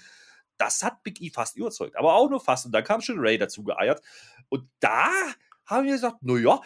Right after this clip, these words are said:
der erzählt uns jetzt, dass er schon mal U-S-Champion war." Ui,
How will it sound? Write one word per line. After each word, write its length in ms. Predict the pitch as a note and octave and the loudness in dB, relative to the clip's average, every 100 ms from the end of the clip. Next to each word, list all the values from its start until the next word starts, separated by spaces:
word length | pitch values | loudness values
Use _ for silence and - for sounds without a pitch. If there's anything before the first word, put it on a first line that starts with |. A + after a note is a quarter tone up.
| - E3+ | -2 2
der 80 | |
erzählt 320 | D3+ D#3 E3+ C4 | 4 4 2 2
uns 140 | A3+ | -2
jetzt, 180 | G3+ - | -4 -4
dass 100 | D#3+ | -6
er 40 | E3 | -8
schon 140 | - | -4
mal 160 | C#3+ A#2+ | -2 -2
U-S-Champion 500 | C#3 - D#3+ G#2+ - | -4 -4 -8 -8 -8
war." 220 | E2 - _ | -8 -10 _
Ui, 300 | D3 A3 - | 4 6 4